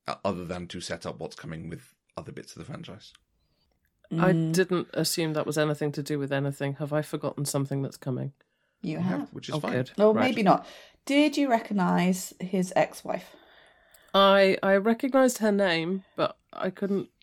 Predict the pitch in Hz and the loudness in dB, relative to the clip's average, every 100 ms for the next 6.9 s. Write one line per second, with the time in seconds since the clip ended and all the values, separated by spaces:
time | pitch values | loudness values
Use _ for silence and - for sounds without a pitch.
0 | _ - 165 160 - 151 - - _ _ | _ -6 -4 -4 -6 -8 -8 -20 _ _
1 | - - _ _ - _ _ _ _ - | -20 -20 _ _ -20 _ _ _ _ -4
2 | 190 202 - 226 - 185 180 175 202 240 | -2 0 -2 -4 -2 0 2 2 0 -2
3 | 277 - - 202 202 240 240 220 214 208 | -6 -12 -8 -8 -4 -6 -4 0 0 0
4 | 202 233 254 190 202 214 220 214 226 202 | -2 -2 -4 -2 -2 -2 -4 -4 -2 0
5 | 190 175 160 175 - _ _ _ _ _ | 0 0 0 -4 -6 _ _ _ _ _
6 | - - - 214 202 180 165 - | -20 -20 -6 2 4 4 0 -4